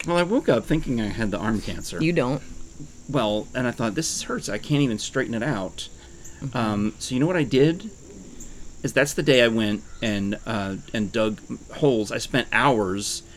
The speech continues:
Speaker 1: Just, I said, uh, "Well, what happens when you have a sore muscle? Um, just go
Speaker 2: Work it out.
Speaker 1: work it out." So it's actually a little better today than it was
Speaker 2: That's good.
Speaker 1: the day I, I dug those holes. I showed you my holes.
Speaker 2: Uh, you <laughs> showed me your holes. I've seen your holes.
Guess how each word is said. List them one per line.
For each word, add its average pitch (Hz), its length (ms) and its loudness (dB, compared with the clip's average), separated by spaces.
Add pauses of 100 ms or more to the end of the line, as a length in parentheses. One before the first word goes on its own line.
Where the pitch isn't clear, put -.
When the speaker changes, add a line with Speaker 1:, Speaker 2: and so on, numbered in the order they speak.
(240)
Speaker 1:
Just, - 260 -8
I 123 80 2
said, 123 280 0
uh, 135 160 -4
"Well, 139 400 6
what 160 240 4
happens 127 520 0
when 107 140 2
you 107 80 2
have 104 140 0
a 98 60 -2
sore 107 240 -2
muscle? 95 400 -4
Um, 98 160 -6
just - 200 -8
go 127 260 4 (100)
Speaker 2:
Work 208 240 2
it 294 80 6
out. 294 220 0 (220)
Speaker 1:
work 139 180 0
it 131 60 2
out." 101 220 -2 (320)
So 131 380 4 (140)
it's 147 160 -6
actually 196 260 -2
a 117 40 2
little 95 160 -2
better 101 200 -2
today 95 300 -8
than 98 160 -10
it - 120 -12
was 101 160 -4
Speaker 2:
That's 202 240 -2
good. 170 320 -2
Speaker 1:
the 104 80 -6
day 104 200 -2
I, 95 300 -8
I 98 40 -6
dug 95 260 -4
those 90 200 -6
holes. 104 320 -4
I 123 100 2
showed 349 240 0
you 185 60 0
my 110 120 2
holes. 110 480 0
Speaker 2:
Uh, 175 60 4
you 214 260 10
<laughs> 202 160 8
showed 185 140 12
me 226 120 10
your 247 160 12
holes. 202 280 6
I've 190 180 2
seen 190 200 2
your 214 160 4
holes. 196 440 0